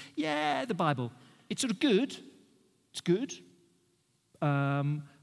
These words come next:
but we've learned a lot since it was written, and what we've learned, we must allow to interpret it. And Paul says, no, this is timelessly true. It, it is a bewildering arrogance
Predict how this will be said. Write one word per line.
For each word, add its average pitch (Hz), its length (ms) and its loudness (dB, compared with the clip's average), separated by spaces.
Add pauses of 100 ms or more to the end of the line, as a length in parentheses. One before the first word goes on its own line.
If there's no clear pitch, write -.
(120)
but 180 440 -2 (140)
we've 190 160 2
learned 240 280 2
a 180 40 6
lot 185 260 2
since 156 220 0
it 160 120 0
was 135 160 0
written, 147 280 -4
and 151 140 2
what 190 160 -2 (140)
we've 165 200 2
learned, 139 480 0 (540)
we 156 140 -2
must 156 320 -4
allow 139 380 0
to 139 160 -4
interpret 131 580 -6
it. - 240 -14 (1400)
And 147 80 -10
Paul 175 120 -8
says, 151 200 -6
no, 175 140 -2
this 160 200 -4
is 160 140 -6
timelessly 160 920 -2
true. 127 560 -6 (760)
It, - 140 -8
it 170 140 0
is 165 100 0
a 165 80 2
bewildering 143 800 2
arrogance 131 920 -4